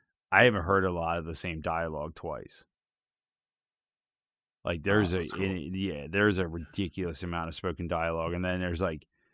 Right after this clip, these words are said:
Speaker 1: there's, like, little, little blip things too, like, when you die and you come out of, you know, you come out of the pit, like, the guy sitting there, he's like, "Oh, you got killed by this thing," and instead of him just, like, making fun of you, he actually tells you, like, "Oh, well, maybe if you dodge this next time," like,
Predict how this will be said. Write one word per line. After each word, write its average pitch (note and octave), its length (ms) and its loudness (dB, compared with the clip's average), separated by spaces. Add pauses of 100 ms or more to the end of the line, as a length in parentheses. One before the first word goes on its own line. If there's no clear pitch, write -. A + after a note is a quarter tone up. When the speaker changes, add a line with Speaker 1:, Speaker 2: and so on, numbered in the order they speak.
(400)
Speaker 1:
there's, B2 200 6
like, F#3+ 120 6
little, A#2 520 6
little A#2+ 280 6
blip G#2+ 320 0
things F#2+ 280 -4
too, A2+ 140 4
like, F#2+ 160 2
when F#2 140 0
you E2+ 80 -4
die G2 300 8
and F#2+ 120 2
you E2+ 60 -2
come G2 180 0
out F2+ 220 4
of, E2+ 180 -2
you G2 180 -2
know, E2+ 60 -2
you F2 160 -4
come G2 180 0
out F2 120 2
of E2 60 -4
the D#2+ 60 -6
pit, A2+ 360 4 (380)
like, F#2 240 2
the G#2 100 -4
guy G2 180 6
sitting G2 260 -2
there, F#2+ 140 0
he's F2+ 100 -2
like, F2+ 120 -4
"Oh, C3 240 6
you G2 180 -2
got F#2+ 240 0
killed B2+ 240 2
by C#3+ 160 6
this E3+ 220 2
thing," A#2 340 2
and G2+ 400 0
instead A2+ 380 2
of G2+ 120 4
him G#2+ 200 2
just, G2+ 160 0
like, G2 120 0
making F2+ 260 -4
fun A2 180 2
of F#2+ 60 2
you, F2 140 0
he F#2+ 120 2
actually F2+ 240 -2
tells F#2+ 280 0
you, F2+ 80 -2
like, E2+ 200 -2
"Oh, D#3 300 0
well, E2+ 100 -4
maybe A2 360 2
if G2+ 80 2
you A2 120 -4
dodge A2 340 4
this D3+ 260 0
next E2 220 -8
time," F#2 340 2
like, F#2 160 0